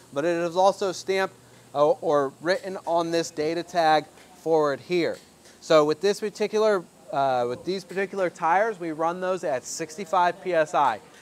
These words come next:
That's the max tire pressure rating. That gives you the highest flexibility in terms of weight rating, whether you're completely full or completely empty. That sixty-five P S I is gonna be a great number for you.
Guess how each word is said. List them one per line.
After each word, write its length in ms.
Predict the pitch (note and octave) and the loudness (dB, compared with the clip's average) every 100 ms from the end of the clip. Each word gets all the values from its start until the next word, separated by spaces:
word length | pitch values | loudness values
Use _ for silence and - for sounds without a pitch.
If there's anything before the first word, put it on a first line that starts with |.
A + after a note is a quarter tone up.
| - | -10
That's 220 | D3 D#3 - | -2 -2 -2
the 80 | |
max 320 | D3+ E3 F#3 - | 0 2 2 0
tire 260 | G3+ G3 | 0 0
pressure 320 | F#3 G#3 G3+ | 0 -4 -4
rating. 360 | F3+ E3+ F#3+ G3 | -4 -2 0 -2
That 160 | F3 - | -4 -6
gives 160 | E3+ | -6
you 80 | F3 | -4
the 80 | D3+ | -2
highest 360 | D3+ E3+ E3+ | 2 0 0
flexibility 600 | - F3+ - E3 E3 F3+ F3 | -2 -2 -2 -4 -2 -2 -4
in 80 | |
terms 280 | D#3 F3+ E3+ | -6 -8 -8
of 120 | D3+ | -8
weight 220 | B2+ D3 D#3+ | -6 -6 -4
rating, 320 | D#3 E3+ F3+ | -4 -4 -4
whether 160 | D#3+ D3+ | -4 -4
you're 120 | C#3 | -6
completely 480 | D3 B2 F3 F3 E3 | -10 -10 -6 -4 -6
full 440 | - F3 F3+ F3 - - - - | -6 -4 -2 -4 -8 -20 -20 -2
or 180 | D3 F3 | 2 2
completely 540 | G3+ F#3+ G#3 A3 A3+ | 0 -6 -2 -2 0
empty. 420 | G#3 G3 G#3 G3 F3+ - - | 0 -2 -6 -8 -10 -18 -4
That 200 | D3 D3+ | -2 -2
sixty-five 640 | - F3+ F#3+ F#3 F3+ E3 | -6 -10 -6 0 2 0
P 120 | F#3 | 0
S 220 | F3 D#3 F3 | 0 0 2
I 200 | D#3 C3+ | 2 2
is 200 | C#3 C3+ | -2 -4
gonna 180 | D3+ | -8
be 120 | D3 C#3+ | -6 -6
a 40 | |
great 320 | A#2 C#3 D#3 | -2 -2 -2
number 320 | D3 C3+ B2+ B2 | -4 -6 -4 -6
for 180 | A#2 | -8
you. 260 | A2 G#2+ F2+ | -8 -8 -8